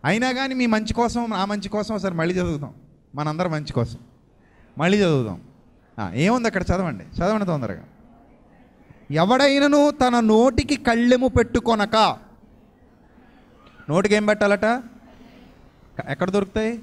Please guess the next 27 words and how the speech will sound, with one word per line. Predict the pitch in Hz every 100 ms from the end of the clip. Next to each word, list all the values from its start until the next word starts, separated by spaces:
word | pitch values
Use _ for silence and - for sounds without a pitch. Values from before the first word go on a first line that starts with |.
| 233
మండపేట | 131 151 180 170
మార్కెట్లో | 165 160 165 165
దొరుకుతాయా? | 156 143 151 156 180 _ _ _ _ _ 135
నోటికి | 165 170
వెళ్ళాలి, | 190 185 175
అడగండి | 160 190 190
వెళ్ళి | 190 180
సరదాగా | 156 151 165
సూపర్ | 151 139 160
మార్కెట్కి | 156 151 139 147
వెళ్ళి, | 151 - _ _ _ 151
"ఏమండి | 175 202
మాకు | 185 180
నోటికి | 175 165 165
వెళ్ళింగ్ | 175 175
కావాలని" | 143 139 135
అడగండి. | 101 90 - - _ _ _ _ _ _ _ _ - 123
"గుర్రానికి | 123 143 147 151
వేసేదే | 147 143 139
నాయనా?" | 131 139 185
అని | 165
అడుగుతాడు. | 95 90 - _ _ _ _ _ _ _ _ _ _ _ _ _ _ _ _ _ _ _ _ _ 131
"గుర్రాలకి | 120 135 151 160
వేస్తారు | 151 151 139
అదేనా | 120 160 160
నాయనా? | 156 160 190 254 - - - _ _ _ 156
ఆ?" | 226